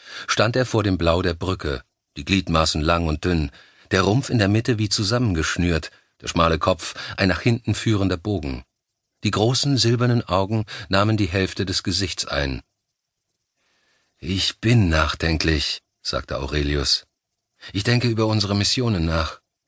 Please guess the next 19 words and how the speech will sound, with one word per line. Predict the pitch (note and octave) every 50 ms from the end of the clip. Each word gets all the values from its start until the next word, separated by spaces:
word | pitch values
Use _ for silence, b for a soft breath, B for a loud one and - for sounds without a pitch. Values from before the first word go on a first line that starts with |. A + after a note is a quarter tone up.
| _ _
Sie | - - B2+ G#2+
scheinen | - B2+ C3 C3 A#2+
nicht | A#2 G#2+ F#2+ -
viel | - C3 B2+ A2
zu | - A2
bewirken. | G2 G#2 G2 A#2+ B2+ A#2 - - F2 D#2+ D2+ - b b b b b b b b b -
Wir | G#2+
greifen | F#2+ - G2 G#2 G2 - G#2
hier | F#2 A2 B2 G#2
und | F#2+ F2+ A2+
dort | A2 G#2+ G#2 -
ein, | - F2 E2+ E2 D#2+ D2+ - _ _
vorsichtig, | - - C#3+ B2+ G#2+ G2 F2 E2 - F2 E2 D#2+ - - B B B B
mit | - F#2 F2
sanfter | G2+ G#2 G#2+ G#2 - - F#2+ F#2
Hand, | A2+ A#2+ G2 E2+ D#2+ - - _ _ _
oft | - C3+ B2+ - B2+
an | B2 A2
Stellen, | - - B2+ A#2+ B2+ C3 C3 B2